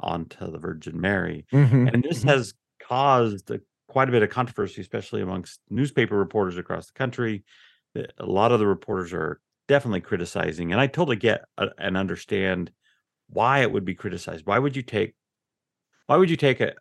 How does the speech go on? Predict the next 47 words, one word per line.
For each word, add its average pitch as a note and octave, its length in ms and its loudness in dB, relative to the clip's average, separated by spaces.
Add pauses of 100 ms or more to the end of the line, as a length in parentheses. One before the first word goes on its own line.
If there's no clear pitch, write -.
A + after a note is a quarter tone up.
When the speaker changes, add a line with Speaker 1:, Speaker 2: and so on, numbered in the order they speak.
Speaker 1:
a, F#2 280 2
an - 140 -4
art, G#2 420 -4
piece B2+ 220 -6
of G2+ 80 -4
artwork F#2 420 -2
from F2+ 180 -6
the E2 80 -6
sixteen G2+ 460 -8
fifties, - 600 -12 (760)
not B2+ 320 2
commissioned B2 480 0
by G2 160 4
you F#2 200 0
or F2+ 140 0
anything F2 400 -2
like D#2+ 200 -8
that, - 200 -12 (540)
and, F#2 400 2
Speaker 2:
Mm-hmm. - 80 -10 (300)
Speaker 1:
and F#2 220 0 (280)
drastically G2 540 -2
alter E2 260 -6
it? - 80 -20
And F2+ 100 -10
I F#2+ 100 -2
think F#2+ 200 -6
the, G2+ 100 -6 (580)
I, C#3+ 120 -4 (100)
online, B2+ 440 6
I've G#2+ 120 2
seen C3 200 -2
people A#2+ 200 -6
say, A2+ 140 2
"Well, A#3+ 340 6
there's F#3+ 220 2
so G#3+ 100 0
many, F#3+ 220 0
there's D3+ 260 -4
several G3 240 2
different D3+ 280 -4
versions D3 420 -2
by A#2+ 180 -2
Carlo, B2 600 -2 (200)
Carlo C3 360 2
Matta, A2+ 520 -2
and F#2+ 180 -4